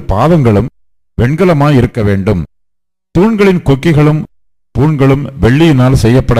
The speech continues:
வேண்டும். பிரகாரத்தின் மேற்பக்கமான அகலத்திற்கு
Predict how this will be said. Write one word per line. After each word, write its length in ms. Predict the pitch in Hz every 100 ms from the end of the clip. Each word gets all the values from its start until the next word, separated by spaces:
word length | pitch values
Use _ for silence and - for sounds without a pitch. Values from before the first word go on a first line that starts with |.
| 101
வேண்டும். 320 | 95 98 90 - _ _ _ _ _ _ _ _ _
பிரகாரத்தின் 760 | 117 135 143 165 165 - 160 165 - _ _ _ - 98
மேற்பக்கமான 760 | 131 147 - 113 139 120 113 107 95 - _ _ _ _ -
அகலத்திற்கு 680 | 104 135 139 120 101 -